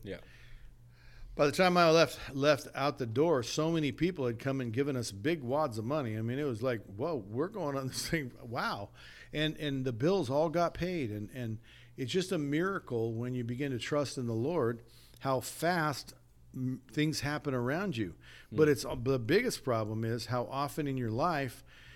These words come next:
Speaker 2: circumstances change to cause you to doubt the Lord and doubt his provision and who's gonna take care of me.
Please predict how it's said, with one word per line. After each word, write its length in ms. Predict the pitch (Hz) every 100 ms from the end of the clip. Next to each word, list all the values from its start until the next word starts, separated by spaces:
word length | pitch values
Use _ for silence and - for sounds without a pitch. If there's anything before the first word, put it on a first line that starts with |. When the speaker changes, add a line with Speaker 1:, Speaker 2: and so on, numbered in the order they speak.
| - -
Speaker 2:
circumstances 1200 | - 160 196 202 202 - 175 170 165 175 165 -
change 680 | - - 156 139 120 113 -
to 100 | 117
cause 380 | - 127 113
you 180 | 113 131
to 100 | 143
doubt 360 | 123 120 123 127
the 60 | 127
Lord 420 | 113 113 110 110 -
and 160 | 104
doubt 260 | 107 120 123
his 160 | 127
provision 520 | - 123 107 104 104 107
and 120 | 92
who's 220 | 127 139
gonna 160 | 147 147
take 260 | 139 135
care 200 | - 110
of 80 | 104
me. 160 | 110